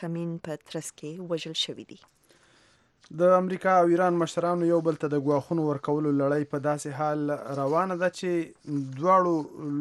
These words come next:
Speaker 2: لورو په دې خبره زور اچولې چې د ممکنه جنگ نه به ډډه کوي. تېره ورځ د ایران روحاني مشر آیت الله علي خامنه‌ای د امریکا په اړه ویلي وو،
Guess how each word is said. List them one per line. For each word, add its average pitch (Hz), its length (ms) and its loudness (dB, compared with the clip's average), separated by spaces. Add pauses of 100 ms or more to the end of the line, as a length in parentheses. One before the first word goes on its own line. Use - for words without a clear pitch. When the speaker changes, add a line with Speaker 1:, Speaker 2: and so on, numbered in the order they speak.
(180)
Speaker 2:
لورو 165 300 0 (240)
په 139 260 -2
دې 143 100 -2 (100)
خبره 135 360 -6
زور 147 220 -4
اچولې 165 380 -2 (340)
چې - 120 -12
د 156 100 0
ممکنه 170 440 -2
جنگ 175 260 2
نه 147 400 -4
به 135 140 -2
ډډه 131 300 0
کوي. 135 200 -4 (480)
تېره 185 220 -2
ورځ 196 180 0
د 175 100 4
ایران 185 300 4 (180)
روحاني 160 360 0
مشر 196 300 -2
آیت 170 300 0
الله 160 200 4 (140)
علي 170 200 -2 (340)
خامنه‌ای 143 520 0
د 165 100 0 (120)
امریکا 143 340 -2
په 147 160 0
اړه 147 120 2 (100)
ویلي 175 260 0
وو، 165 160 -4